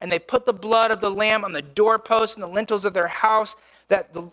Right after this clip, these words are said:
God promised if you trust the Lord in that way, then you would experience freedom from the death, from death in your home, and eventually freedom from slavery.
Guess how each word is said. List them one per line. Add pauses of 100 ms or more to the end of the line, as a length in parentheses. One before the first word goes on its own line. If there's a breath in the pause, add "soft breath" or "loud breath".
God
promised
if
you
trust
the
Lord
in
that
way, (240 soft breath)
then
you
would
experience (220)
freedom (520)
from (340)
the
death, (100)
from
death
in
your
home,
and
eventually (140)
freedom
from (300)
slavery.